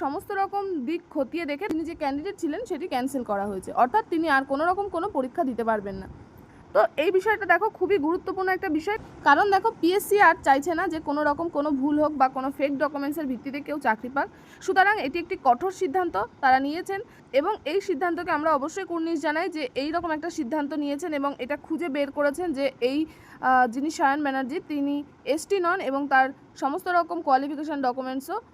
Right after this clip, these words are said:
অর-, আহ, ফেক। তো আশা করি পিএসসি এইরকম একটা সিদ্ধান্ত নেওয়ার পর আশা করি আর কেউ এই ভুলটা করবে না যে তারা, আহ, ফলস ডকুমেন্টস বা ফলস, আহ, তাদের ডিগ্রি সেটা দেয়। তো তোমরা যারা পিএসসি বা অন্য যে কোনো চাকরির পরীক্ষার ফর্ম ফিল আপ করবে অবশ্যই তোমরা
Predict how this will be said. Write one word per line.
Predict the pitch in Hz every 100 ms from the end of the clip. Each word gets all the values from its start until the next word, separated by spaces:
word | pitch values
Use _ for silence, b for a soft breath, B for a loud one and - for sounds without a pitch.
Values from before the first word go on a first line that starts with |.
| - 240
অর-, | 254 214 208
আহ, | 247 233 233 -
ফেক। | 370 403 - - - - -
তো | 427 427 - 240
আশা | 302 392
করি | 415 -
পিএসসি | 339 359 403 302
এইরকম | 302 359 381 381
একটা | 370 349
সিদ্ধান্ত | 262 330 320 320
নেওয়ার | 302 311
পর | 311 320
আশা | 277 285
করি | 285
আর | 277 277
কেউ | 277 277
এই | 277
ভুলটা | 320 311 311 311
করবে | 285 294
না | 320 427 B B 262
যে | 254 285
তারা, | 269 269 269
আহ, | 277 - 247 247 247 240
ফলস | 302 294 311 - 233
ডকুমেন্টস | 262 269 285 285 254
বা | 262 277
ফলস, | 262 269 -
আহ, | - _ - 240 247
তাদের | 262 262 233
ডিগ্রি | 269 254 339
সেটা | 320 269 254
দেয়। | 247 349 - B -
তো | 269 254 -
তোমরা | 285 330 370 370
যারা | 339 339 330
পিএসসি | 294 311 - 330 294
বা | 294 233
অন্য | 285 339 294
যে | 302
কোনো | 359 339
চাকরির | 285 285 269
পরীক্ষার | 269 311 285
ফর্ম | 247 269
ফিল | 311
আপ | 285 294
করবে | 294 294 247
অবশ্যই | 330 - 392
তোমরা | 311